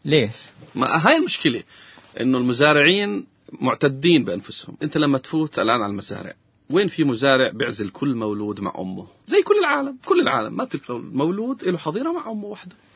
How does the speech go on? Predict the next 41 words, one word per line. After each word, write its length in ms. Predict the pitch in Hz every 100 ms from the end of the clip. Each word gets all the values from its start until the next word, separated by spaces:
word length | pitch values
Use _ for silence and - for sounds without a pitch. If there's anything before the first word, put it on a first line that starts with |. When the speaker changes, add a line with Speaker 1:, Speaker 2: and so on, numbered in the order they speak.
| 131
Speaker 1:
مهم. 240 | 120 113 - _
Speaker 2:
توفر 320 | 175 190 -
طبقة 380 | 185 196 196 190
من 100 | 185
القش 560 | 180 - 175 - - -
لا 120 | 156 151
تقل 320 | - 170 151
عن 100 | 135
خمسة 260 | 151 139 -
سنتي 300 | 147 143 131 -
حتى 280 | - - -
يعزل 500 | 180 285 165 143 127 - - -
الرطوبة 420 | 139 147 208 202
تحت 240 | 202 175 185
الأرض. 260 | 180 190 - - 135
Speaker 1:
مم. 160 | 113 92
Speaker 2:
آه، 320 | 104 110 - - - - -
إذا 180 | 123 117
حدث 480 | - 185 180 - 143
إسهال 520 | - 147 170 226 226
في 100 | 190
القطيع 540 | 180 - - 156 127 -
اللي 120 | 113
هو 40 | 117
موضوع 300 | 120 127 170
حديثنا، 560 | - 160 165 - 131
إنه 140 | 131 135
يعقم 380 | 156 185 190 175
المزرعة. 580 | 151 175 156 139 131 -
إذا 140 | 123 123
ما 120 | 170
عقم، 380 | - - 175 - - -
إذا 160 | 147
صار 380 | 156 233 240 226
عنده 520 | - 220 202 208 196 - -
مولود 380 | 156 165 208 175
وصار 240 | - 185
عنده 160 | 190 180
جفاف 480 | 160 156 175 131 127
من 100 | 127
الإسهال، 520 | 127 - 180 170